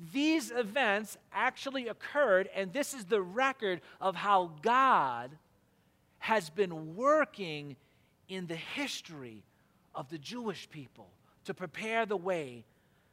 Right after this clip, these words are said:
for the Lord Jesus Christ. Now,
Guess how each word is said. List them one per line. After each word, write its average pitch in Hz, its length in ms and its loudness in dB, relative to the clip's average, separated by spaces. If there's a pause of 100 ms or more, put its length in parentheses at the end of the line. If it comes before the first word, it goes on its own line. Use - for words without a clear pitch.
(140)
for 180 160 -8
the 165 100 0
Lord 180 260 0
Jesus 156 420 -12
Christ. 110 600 -16 (1200)
Now, 185 400 4